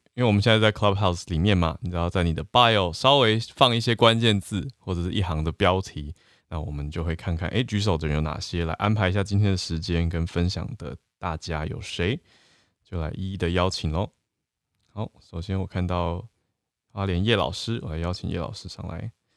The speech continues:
这些老师都常常跟我们串联，关注消息，也都一直在社团贴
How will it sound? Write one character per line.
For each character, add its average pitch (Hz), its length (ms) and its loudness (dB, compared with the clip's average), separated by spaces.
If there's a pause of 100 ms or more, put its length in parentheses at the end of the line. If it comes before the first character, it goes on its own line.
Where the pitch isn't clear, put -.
(480)
这 110 80 -4
些 104 60 2
老 80 160 2
师 95 220 -4
都 90 180 0
常 101 180 -2
常 98 160 0
跟 110 140 0
我 104 60 2
们 90 120 0
串 104 240 0
联， 85 220 0
关 92 240 -4
注 95 240 -4 (480)
消 120 240 2
息， 87 240 -2
也 - 80 2
都 139 140 4
一 156 60 4
直 131 100 0
在 135 120 6
社 127 220 4
团 98 240 2
贴 107 460 0